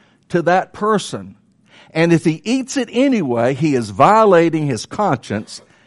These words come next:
and committing a sin. And Paul says to com-,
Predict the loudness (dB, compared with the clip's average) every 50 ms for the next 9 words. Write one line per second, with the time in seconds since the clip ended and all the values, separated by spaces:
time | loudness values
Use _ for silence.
0 | _ _ _ -4 -2 -2 -2 -4 -4 -6 -6 -4 -2 -2 -2 0 -2 -2 -4 -8
1 | -10 -12 -14 -18 _ _ _ _ _ _ -12 -12 -10 -10 -12 -10 -10 -10 -10 -12
2 | -14 -16 -20 _ _ _ _ _ _ _ _ _ _ _ _ _ _ _ _ _
3 | _ _ _ _ _ _ _ _ _ -16 -4 4 6 6 6 6 4 2 2 2
4 | 2 0 -4 -10 -14 -10 -6 -4 -4 -4 -4